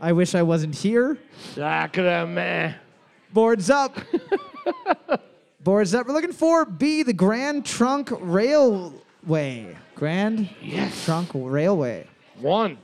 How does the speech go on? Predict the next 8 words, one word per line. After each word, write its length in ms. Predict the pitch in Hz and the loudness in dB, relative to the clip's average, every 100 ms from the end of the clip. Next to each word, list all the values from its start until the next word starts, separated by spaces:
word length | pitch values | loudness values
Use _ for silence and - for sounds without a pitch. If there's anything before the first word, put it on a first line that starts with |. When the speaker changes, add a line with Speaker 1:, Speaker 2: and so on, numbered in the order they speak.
| - | -8
Speaker 2:
two, 420 | - 220 233 143 - - _ _ _ _ _ _ _ _ _ - - - | 0 2 4 0 -6 -20 _ _ _ _ _ _ _ _ _ -20 -20 -4
five, 400 | 180 233 185 127 _ _ _ | -2 0 -2 -4 _ _ _
six, 800 | - - 233 262 - - - - - _ _ _ _ _ _ _ - _ _ - | -18 -2 0 0 -4 -16 -16 -18 -20 _ _ _ _ _ _ _ -20 _ _ -8
eight, 420 | 202 262 302 - - - - _ _ _ _ - | -2 0 0 -4 -12 -12 -16 _ _ _ _ -4
ten, 680 | - 254 269 175 175 170 - _ _ _ _ _ _ _ _ _ _ _ _ _ _ _ - _ 508 508 _ 523 _ _ 494 480 - - _ _ _ _ - | 0 2 2 -2 -6 -12 -14 _ _ _ _ _ _ _ _ _ _ _ _ _ _ _ -20 _ _ _ _ _ _ _ -20 _ -20 -20 _ _ _ _ -6
and 500 | 170 175 185 185 190 | -2 2 2 0 -2
sixteen. 1300 | 226 220 - - 202 214 240 262 240 226 202 170 139 - | -2 -2 -2 -4 0 2 0 0 0 -2 -4 -8 -12 -8
Sixteen, 480 | 196 - 185 151 | -8 -4 -4 -4